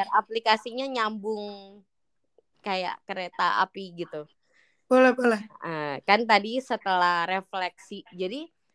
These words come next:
Speaker 1: eh, refleksi itu kita membuat dia merefleksikan dirinya gitu. Karena, eh,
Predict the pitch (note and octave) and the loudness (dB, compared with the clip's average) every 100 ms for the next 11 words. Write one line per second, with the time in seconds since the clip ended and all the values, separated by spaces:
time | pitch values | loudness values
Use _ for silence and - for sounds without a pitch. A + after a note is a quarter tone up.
0 | _ - G3 F#3+ F#3 F3+ F3+ F#3+ G#3 G#3 | _ 0 2 2 0 -2 -4 -4 -4 -6
1 | G#3+ G#3 _ A#3+ F#3+ F#3+ - A#3+ - C#4 | -8 -8 _ -16 -10 -10 -6 -6 -4 -2
2 | E4 D#4 D4+ B3+ A#3+ A3+ G3 G#3+ D4+ D#4 | 0 2 0 2 4 4 2 -2 0 0
3 | C#4+ C#4 C#4 A#3+ - C4+ C4+ C#4 B3 A3 | -2 -2 -2 -6 -6 -8 -4 -4 -2 -4
4 | G#3+ A3 A3 E3+ D3+ D3 - - - E3+ | -4 -4 -2 -2 -4 -12 -14 -20 -14 -10
5 | F3+ C4+ E4+ _ - _ - - G3+ F#3+ | -8 -8 -10 _ -20 _ -6 2 2 2
6 | F#3+ F#3 F#3 F#3 | 0 -4 -4 -8